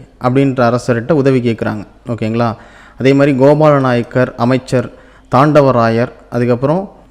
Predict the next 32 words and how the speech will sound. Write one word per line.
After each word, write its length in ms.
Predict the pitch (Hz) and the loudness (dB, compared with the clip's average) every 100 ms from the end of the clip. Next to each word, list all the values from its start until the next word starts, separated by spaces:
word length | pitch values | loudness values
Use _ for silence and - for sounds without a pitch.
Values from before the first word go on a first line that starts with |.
| 127 | 2
மருது 300 | 135 175 185 | 4 4 4
சகோதரர்கள், 840 | 175 131 135 131 120 107 - 120 123 | 2 2 2 2 2 -2 -2 -2 -2
இவங்க 200 | 127 120 | 0 2
எல்லாருமே 380 | 135 147 147 156 | 4 2 2 0
வந்து 180 | 143 143 | -2 -2
பார்த்தீங்கன்னா, 400 | 131 123 131 156 | -2 -2 -4 0
வேலு 220 | 135 147 139 | 0 0 -2
நாச்சியாருக்கு 640 | 123 - 117 110 113 214 - - - | -4 -4 -4 -4 -4 -4 -6 -20 -6
ஆதரவா 420 | - 143 143 131 135 | 2 4 6 4 2
இருக்காங்க. 460 | 117 113 107 101 - - | 0 -2 -4 -8 -16 -10
சரிங்களா? 360 | 104 107 117 107 - - _ - | -6 -2 -2 -4 -10 -20 _ -16
So, 160 | - 160 | -2 2
முதல்ல 640 | 143 156 190 196 202 214 | 4 4 4 4 2 2
வேலு 260 | 139 160 175 | 4 4 4
நாச்சியார் 460 | 170 160 - 143 | 2 0 2 2
வந்து 180 | 135 139 | 2 2
என்ன 160 | 139 147 | 2 2
முடிவெடுக்கிறாங்க 640 | 131 139 135 113 120 117 120 | 2 4 2 2 2 2 0
அப்படின்னு 180 | 113 120 | -2 -2
சொல்லி 220 | 120 107 | -4 -2
பார்த்தீங்கன்னா, 480 | 113 107 110 127 160 | -2 -2 -2 0 0
தன்னுடைய 640 | 139 131 120 113 107 110 - | 0 0 0 0 -4 -8 -4
கணவரை 600 | 127 143 175 175 160 185 - - | 0 2 4 2 0 -2 -6 -12
இழந்த 420 | 123 127 160 156 131 | -2 2 2 2 2
பகுதி, 420 | 123 123 113 - - - | 2 2 0 -4 -8 0
காளையார் 400 | 135 151 147 143 | 2 4 0 0
கோயில் 280 | 135 123 117 | 0 0 0
பகுதி 280 | 117 113 | -2 0
இருக்குல்ல, 380 | 110 107 113 110 - - - | -2 -2 -2 -4 -6 -20 -16
so 140 | - 131 | -4 -2
அந்த 360 | 123 175 175 | 0 2 2
பகுதியை 460 | 156 143 151 151 | 2 2 2 2